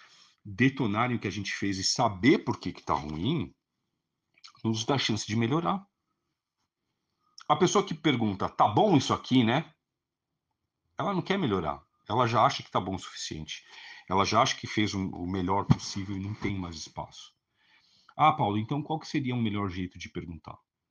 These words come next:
O que você achou disso? Qual é o gosto pra você?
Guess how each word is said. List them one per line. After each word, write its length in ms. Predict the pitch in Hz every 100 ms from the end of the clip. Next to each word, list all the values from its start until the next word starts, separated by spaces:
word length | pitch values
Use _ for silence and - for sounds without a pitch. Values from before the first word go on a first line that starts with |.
| _ _
O 80 | -
que 140 | - 156
você 240 | 143 135
achou 300 | 107 - 92
disso? 440 | 80 80 - - _ _ _ _ _ _ _ _ _ _ _ _ _ _
Qual 220 | 160 175
é 40 |
o 60 | 147
gosto 420 | 120 120 98 - -
pra 140 | 95
você? 520 | 95 92 - 82 76